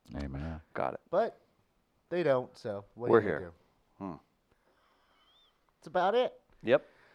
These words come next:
Speaker 2: How are ya?
Speaker 3: Travis, after your intro, I'm not sure who you need to apologize to, but I'm
Speaker 1: Wow.
Speaker 3: sure it's someone.
Speaker 1: That's
Speaker 2: I
Speaker 1: the
Speaker 2: think
Speaker 1: beauty
Speaker 2: so.
Speaker 1: of my accents. You just don't know who is going to be offended by it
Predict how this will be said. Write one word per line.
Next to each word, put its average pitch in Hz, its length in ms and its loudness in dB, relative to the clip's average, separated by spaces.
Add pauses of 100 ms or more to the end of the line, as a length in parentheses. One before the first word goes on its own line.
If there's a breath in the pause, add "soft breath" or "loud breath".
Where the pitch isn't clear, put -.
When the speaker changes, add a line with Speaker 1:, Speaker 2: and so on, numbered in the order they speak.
(120 soft breath)
Speaker 2:
How 120 140 12
are 143 140 12
ya? 131 60 12
Speaker 3:
Travis, 190 200 4
after 165 460 4
your 175 220 4
intro, 170 340 2
I'm 175 80 0
not 151 180 0
sure 139 200 -4
who 135 100 -4
you 139 160 -8
need 135 200 -12
to 117 120 -4
apologize 101 720 -6
to, 131 240 -10
but 127 120 -6
I'm 95 100 -10
Speaker 1:
Wow. 92 80 -14
Speaker 3:
sure 107 120 -8
it's - 160 -16
someone. 165 520 -12
Speaker 1:
That's - 160 -8
Speaker 2:
I - 20 -8
Speaker 1:
the 76 80 -6
Speaker 2:
think 135 80 -14
Speaker 1:
beauty 80 240 0
Speaker 2:
so. 76 60 -2
Speaker 1:
of 69 80 -6
my 71 100 -4
accents. 76 640 -6 (220)
You 87 100 -14
just 104 280 -10
don't 101 220 -2
know 101 220 0
who 131 300 -2
is 80 80 -10
going 87 220 -6
to - 60 -14
be 80 140 -6
offended 135 480 -6
by - 220 -2
it - 120 -6